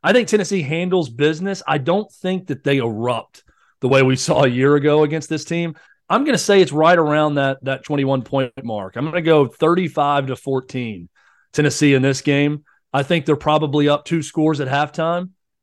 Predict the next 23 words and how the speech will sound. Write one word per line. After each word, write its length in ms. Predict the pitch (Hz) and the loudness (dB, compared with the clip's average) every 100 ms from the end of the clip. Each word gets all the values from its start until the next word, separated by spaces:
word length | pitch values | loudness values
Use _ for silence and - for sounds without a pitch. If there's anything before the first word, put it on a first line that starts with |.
| - | -4
and, 280 | 131 135 135 | 0 0 2
uh, 340 | 131 127 113 - | 2 0 -4 -8
it's, 200 | 143 135 | -10 -6
it's 180 | 156 135 | -6 -4
never 380 | 143 151 156 160 | 0 0 2 0
too 260 | 151 185 175 | -2 -4 -4
tight 400 | - 170 185 196 | 0 0 0 -4
in 140 | 175 | -6
this 220 | 180 180 | -6 -4
one, 280 | 196 196 202 - _ _ | -4 -4 -6 -12 _ _
but 140 | 127 156 | -2 2
also 300 | 170 - 143 | 2 2 0
not 240 | 151 151 | 2 0
a 20 | |
complete 480 | 147 131 - 156 156 | -2 -6 -4 -4 -4
blowout 380 | 123 123 117 113 | -2 -2 -2 -4
like 160 | 113 113 | -6 -8
we've 100 | - | -8
seen 140 | 113 | -8
at 80 | 107 | -6
times 280 | 117 107 98 | -4 -4 -6
this 160 | 98 | -8
year. 280 | 104 90 78 | -6 -8 -10